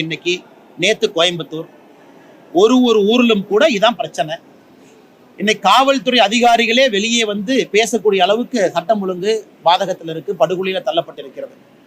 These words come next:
ஆனா என்ன கனவை சொல்றது? என்ன கனவை சொல்றதுன்னா, இன்னைக்கு இந்தியாவில் இருக்கக்கூடிய எல்லோருமே டாவோஸுக்கு, சுவிட்சர்லாந்துக்கு போய் லட்ச லட்சம் கோடி ரூபாய் அவங்க மாநிலத்துக்கு வரும் பொழுது, நாம மட்டும் டாட்டா காட்டிட்டு இங்கே உட்கார்ந்துருக்கோம். நமக்கு எந்த வருமானமும் வேண்டாம், யாரும் வேண்டாம்.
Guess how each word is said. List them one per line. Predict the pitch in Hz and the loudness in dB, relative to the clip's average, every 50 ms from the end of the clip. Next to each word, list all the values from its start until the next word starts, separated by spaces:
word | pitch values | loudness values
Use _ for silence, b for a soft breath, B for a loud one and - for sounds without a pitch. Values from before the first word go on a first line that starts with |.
| _ _ _ _ - | _ _ _ _ 0
ஆனா | 208 269 277 214 202 | 2 2 4 2 2
என்ன | 220 262 269 - | 2 2 2 2
கனவை | 247 226 220 220 208 202 | 2 0 0 0 -2 -2
சொல்றது? | 185 185 180 180 170 175 175 175 180 - - _ 170 | -4 -2 -4 -4 -6 -6 -8 -8 -10 -14 -10 _ -4
என்ன | 185 220 220 202 | -2 -2 -2 -2
கனவை | 190 180 180 175 - 170 | -4 -4 -6 -8 -12 -14
சொல்றதுன்னா, | 160 156 165 156 156 156 156 156 - _ _ _ _ _ _ - | -14 -14 -14 -16 -14 -14 -16 -16 -18 _ _ _ _ _ _ -6
இன்னைக்கு | 190 196 180 190 | -4 -2 -2 -2
இந்தியாவில் | 208 202 247 240 233 233 233 | 0 2 2 4 4 2 2
இருக்கக்கூடிய | 226 214 220 - 220 220 220 196 180 | 0 0 0 -2 0 -2 0 0 -2
எல்லோருமே | 185 214 226 226 220 214 208 226 240 247 233 170 180 | 0 0 0 2 2 0 0 0 -2 -2 0 2 2
டாவோஸுக்கு, | 175 196 220 226 226 214 - 233 - 208 190 | 4 4 4 2 2 0 0 2 0 0 0
சுவிட்சர்லாந்துக்கு | 170 170 - 220 220 220 214 208 196 185 170 156 160 | -2 -4 -4 0 0 0 0 0 -2 -4 -6 -6 -2
போய் | 196 214 226 214 185 | -2 0 2 2 0
லட்ச | 170 170 - 226 220 | 0 -2 -2 -4 -4
லட்சம் | 214 - 202 208 185 180 | -2 -4 -2 -4 -4 -2
கோடி | 196 180 175 | -4 -4 -4
ரூபாய் | 185 175 165 - - 139 - _ _ _ _ _ - | 0 2 2 2 2 0 -6 _ _ _ _ _ -2
அவங்க | 185 202 185 180 175 | -2 0 0 0 2
மாநிலத்துக்கு | 185 202 226 226 220 202 - - - 180 170 | 2 2 2 0 -2 -2 -4 -4 -4 -4 -4
வரும் | 180 185 180 | -4 -4 -2
பொழுது, | 190 226 262 240 190 156 135 - - - - _ _ - - - - - - - _ _ - 156 | -2 -2 0 2 0 -2 -2 -6 -12 -20 -20 _ _ -20 -20 -20 -20 -20 -20 -20 _ _ -6 -2
நாம | 165 202 226 240 226 | 0 0 2 2 0
மட்டும் | 233 233 - 269 - 214 | 0 -2 -2 0 2 2
டாட்டா | 202 220 - 233 226 - | 2 2 2 0 0 0
காட்டிட்டு | 202 190 220 - 247 185 | 0 -2 -2 -4 -6 -4
இங்கே | 185 208 202 175 | -2 0 0 0
உட்கார்ந்துருக்கோம். | - 180 165 165 160 151 - - 151 - - | 0 0 -2 -2 -4 -6 -8 -10 -14 -14 -12
நமக்கு | 170 175 170 165 165 | -8 -8 -4 -4 -4
எந்த | 180 185 202 185 | -2 0 0 2
வருமானமும் | 180 196 202 196 196 202 202 208 202 185 170 | 2 2 2 2 0 0 -2 -2 -4 -4 -6
வேண்டாம், | 165 165 190 202 175 156 | -4 -2 0 2 2 2
யாரும் | 165 170 165 151 147 | 2 2 0 -6 -10
வேண்டாம். | 147 151 147 156 - | -10 -8 -8 -8 -8